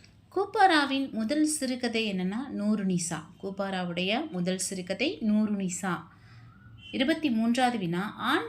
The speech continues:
பெண் உறவுகள் குறித்து மிகுதியாக கதைகளை எழுதுபவர் யாருன்னா, கூப்பாரா.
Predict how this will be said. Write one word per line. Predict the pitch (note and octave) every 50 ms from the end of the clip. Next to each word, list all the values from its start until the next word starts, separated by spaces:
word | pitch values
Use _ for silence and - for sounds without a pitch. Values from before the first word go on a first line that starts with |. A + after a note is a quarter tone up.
| -
பெண் | - G4+ G4+ G4+
உறவுகள் | E4+ C4+ C4 C4+ C#4 C#4 B3+ C#4 C4+ C4+ B3
குறித்து | - B3+ A3 A3 A3 G#3+ - - A3 A3+ A3+ A3+
மிகுதியாக | A3+ A#3 A#3+ D#4+ D#4+ F#4 G#4+ F#4 E4+ E4 D#4 D#4
கதைகளை | D4+ - A3 G3+ G#3+ A3 A3+ A#3 A#3 A3 G3+
எழுதுபவர் | F#3+ F#3+ G3 G3+ F#3+ G3+ G3 F#3+ F#3
யாருன்னா, | F3+ F3 F3+ F#3+ A3 A#3+ A#3
கூப்பாரா. | - G3+ F#3 F3+ F3+ E3+ D#3+ D#3 - -